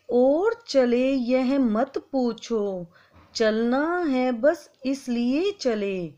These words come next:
जग से उसका कुछ लिए चले,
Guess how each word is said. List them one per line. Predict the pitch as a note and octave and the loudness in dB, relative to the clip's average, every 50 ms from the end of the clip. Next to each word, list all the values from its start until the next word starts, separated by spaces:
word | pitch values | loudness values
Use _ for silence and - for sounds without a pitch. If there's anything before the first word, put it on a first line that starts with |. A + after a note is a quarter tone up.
| _ _ - - _ - - | _ _ -20 -20 _ -16 -12
जग | F3 E3 G#3 G#3+ G#3+ G#3+ A#3 | -6 0 0 0 0 0 -4
से | A#3 - - D4 D#4 E4+ F4+ G4+ C#5 - - | -10 -6 -4 -2 -2 0 -2 -4 -8 -6 -4
उसका | B3 A#3+ A#3+ - - - - B3 B3+ C#4 D4+ | -4 -4 -4 -8 -14 -8 -4 -2 0 0 0
कुछ | D4 - - D4 D#4+ D#4 - - | -2 -4 -6 -6 -6 -6 -6 -6
लिए | D4+ C4 A3+ A3+ A3+ A3+ A#3+ C4+ D#4+ F#4 | -4 -4 -2 -2 -2 -2 0 0 0 -2
चले, | F4 - - B3 G#3+ G#3 G3 G#3 G#3+ G#3+ A#3 C#4+ E4 | -4 -4 -4 -4 -4 -2 -2 -2 -2 -2 -2 -2 -4